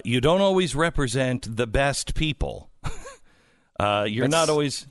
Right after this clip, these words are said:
Speaker 2: yeah.
Speaker 1: yeah, you're not always representing the best people. And when you're looking for dirt on organized crime, which is what Ukraine, what was happening in Ukraine,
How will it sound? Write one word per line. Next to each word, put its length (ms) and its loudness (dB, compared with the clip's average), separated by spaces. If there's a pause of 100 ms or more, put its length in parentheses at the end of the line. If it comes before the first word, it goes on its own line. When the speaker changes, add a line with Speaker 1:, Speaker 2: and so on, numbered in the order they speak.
Speaker 2:
yeah. 180 -2
Speaker 1:
yeah, 200 0
you're 220 0
not 260 4
always 260 0
representing 600 0
the 80 -4
best 340 0
people. 420 0 (260)
And 400 2
when 340 2
you're 220 2
looking 560 0
for 600 0 (420)
dirt 500 2
on 280 2
organized 800 2
crime, 720 2 (240)
which 200 0
is 160 2
what 500 0 (100)
Ukraine, 640 0
what 180 0
was 140 -2
happening 360 0
in 80 2
Ukraine, 640 -2